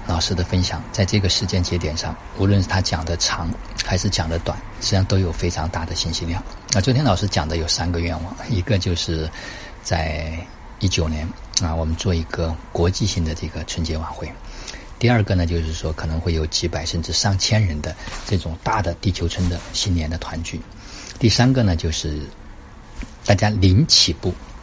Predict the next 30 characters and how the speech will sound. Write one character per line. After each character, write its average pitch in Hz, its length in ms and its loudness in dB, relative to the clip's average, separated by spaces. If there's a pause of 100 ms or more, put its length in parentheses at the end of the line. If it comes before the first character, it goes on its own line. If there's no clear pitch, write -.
(220)
可 - 120 0
以 80 240 2 (380)
打 82 140 2
造， 90 200 0 (440)
啊， 98 160 0
一 101 80 0
千 87 260 2
个 85 160 -2 (180)
千 110 280 4
万 95 160 4
富 80 200 -4
翁。 78 80 -4 (520)
那 135 100 10
么 120 80 10
都 156 140 10
是 147 100 4
在 143 160 8
这 147 140 6
些 147 120 2
系 - 300 8
统 80 180 0
和 87 140 0
项 147 320 4
目 87 140 4
中 80 180 -2
间 76 160 -2
去 - 140 -4
完 76 180 -2
成 - 180 -6
的。 78 60 -8